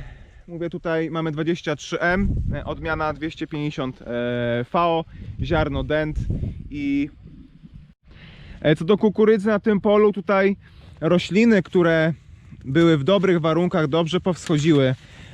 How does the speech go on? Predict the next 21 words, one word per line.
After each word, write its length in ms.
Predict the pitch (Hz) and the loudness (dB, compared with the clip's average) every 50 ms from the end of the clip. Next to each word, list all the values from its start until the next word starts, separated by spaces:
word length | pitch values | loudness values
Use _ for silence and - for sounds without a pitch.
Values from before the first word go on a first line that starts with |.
| - - | -4 -2
e, 180 | 139 135 139 | 0 0 0
i, 320 | - - 165 160 151 - 165 | 0 0 0 0 0 0 0
i 60 | 160 | 0
nie 140 | 156 156 156 | 2 2 2
było 260 | 143 156 170 180 175 | 2 2 2 2 2
tutaj 200 | 156 160 - 160 | 0 0 0 0
jakichś 300 | 156 151 - 160 143 139 | 0 0 0 -2 -4 -4
braków, 540 | 147 123 127 160 160 156 165 - - 151 - | -4 -2 -2 0 0 0 0 -4 -4 -4 -2
jeśli 200 | 170 151 - 160 | -2 -2 -2 -4
chodzi 380 | 139 - 156 156 147 139 151 - | -2 0 0 0 0 0 -2 0
o 420 | 104 135 135 135 135 135 131 131 127 | 0 2 2 2 2 2 2 0 0
wodę, 360 | 135 147 151 160 151 160 143 | 0 0 0 2 0 0 -2
czy 220 | 135 - - 143 143 | -2 -4 -6 -4 -2
nie 100 | 143 135 | -2 -2
dostały 340 | 135 139 - - 147 147 | -2 -4 -2 0 2 2
jakoś 240 | 143 135 - 135 - | 2 0 -2 -4 -4
mocno 240 | 143 143 - 156 139 | -4 -4 -2 -2 -4
przez 180 | - - 135 - | -4 -6 -8 -8
przymrozki. 640 | - - 143 139 135 131 127 - - 156 170 180 - - - - - - - - | -4 -2 0 2 2 2 0 0 0 0 0 0 -2 -6 -14 -20 -20 -18 -8 -2
Mają 200 | - 151 151 151 | 0 2 2 2
naprawdę 720 | 156 156 147 - 160 165 160 147 135 156 151 151 151 151 | 2 0 0 0 0 0 0 0 2 2 2 4 2 0